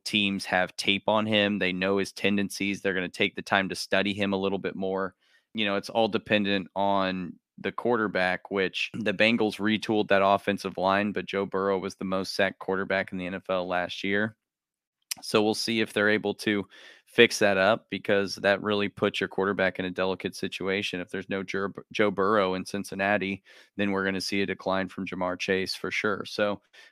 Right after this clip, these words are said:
I just think that's, those are the things that I'm looking at as far as the decline goes. But, you know, those are very outlier <laughs> situations. So I think both of them are gonna excel this year and definitely worth the first round pick. As far as the Superflex League goes,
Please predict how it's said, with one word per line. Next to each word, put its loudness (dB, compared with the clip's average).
I 6
just -2
think 4
that's, 8
those 4
are 0
the -2
things 2
that 4
I'm -2
looking -2
at 0
as -4
far -2
as -6
the -8
decline -2
goes. -4
But, 2
you 2
know, 10
those 6
are 4
very 6
outlier 8
<laughs> -
situations. 2
So 6
I 8
think 0
both 2
of -2
them 0
are 0
gonna 0
excel 0
this -6
year -2
and -6
definitely -2
worth -2
the -6
first -4
round 0
pick. 0
As -2
far 6
as 2
the -2
Superflex 0
League 2
goes, 6